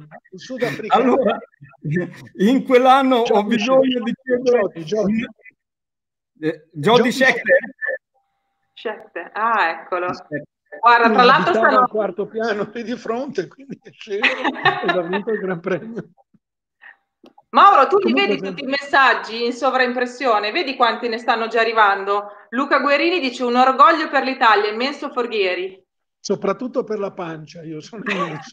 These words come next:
Speaker 1: in questo
Speaker 3: <laughs>
Speaker 1: momento, stando a quello che mi dice Elisabetta, che è mia moglie.
Speaker 3: <laughs> Si vede
Speaker 1: Sono
Speaker 3: che fa bene
Speaker 1: immenso.
Speaker 3: da mangiare.
Speaker 1: Non so cosa farci, insomma. Eh, poi le dimensioni un po' imponenti, con pancia, danno serietà, secondo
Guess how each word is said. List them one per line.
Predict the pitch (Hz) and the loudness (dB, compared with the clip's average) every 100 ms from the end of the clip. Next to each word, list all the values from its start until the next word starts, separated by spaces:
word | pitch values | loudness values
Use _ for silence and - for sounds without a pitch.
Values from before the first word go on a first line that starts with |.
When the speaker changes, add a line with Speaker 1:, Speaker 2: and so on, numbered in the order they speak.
| 622 320 | -8 -6
Speaker 1:
in | |
questo | - 220 214 | -4 -4 -4
Speaker 3:
<laughs> | - - | -8 -8
Speaker 1:
momento, | 294 220 - _ _ 254 | -8 -8 -10 _ _ -12
stando | - 349 214 220 | -2 0 2 2
a | - | 0
quello | 208 208 190 | 0 -2 -4
che | 180 | -8
mi | 180 | -10
dice | 175 185 180 | -12 -12 -12
Elisabetta, | 175 160 170 175 - - 165 | -10 -8 -4 -2 -4 -10 -12
che | - - | -12 -14
è | |
mia | 170 190 | -14 -16
moglie. | 196 196 185 | -18 -18 -10
Speaker 3:
<laughs> | - - - 359 349 302 - - 262 - 403 - - | -6 -2 0 0 -2 -4 -6 -10 -10 -6 -6 -6 -2
Si | |
vede | 254 269 | 2 4
Speaker 1:
Sono | 262 285 | 4 4
Speaker 3:
che | |
fa | 262 | 4
bene | 247 247 240 | 4 4 6
Speaker 1:
immenso. | |
Speaker 3:
da | 240 | 6
mangiare. | 226 220 240 220 196 185 - - _ _ _ _ _ _ _ - - _ _ _ _ - - - - | 4 2 4 4 4 0 -6 -16 _ _ _ _ _ _ _ -20 -20 _ _ _ _ -20 -20 -16 -4
Speaker 1:
Non | 226 202 | -4 -2
so | 214 | -4
cosa | 185 170 165 | -4 -6 -6
farci, | 208 180 151 165 | -4 -4 -6 -12
insomma. | - 170 165 - _ _ _ | -14 -14 -14 -16 _ _ _
Eh, | 269 - | -12 -8
poi | 311 320 | -6 -4
le | 254 | -2
dimensioni | 240 254 233 285 320 240 | -2 -2 -2 -4 -4 -4
un | 196 | -4
po' | 247 247 | -4 -6
imponenti, | 202 202 185 190 190 180 170 | -8 -8 -6 -6 -6 -10 -14
con | 180 156 | -14 -14
pancia, | 170 175 170 185 | -12 -12 -14 -18
danno | - 240 240 214 - - - _ | -8 -6 -4 -6 -8 -14 -20 _
serietà, | - 240 233 202 120 107 _ _ | -10 -6 -4 -4 -6 -12 _ _
secondo | - - - 160 - | -20 -20 -20 -20 -20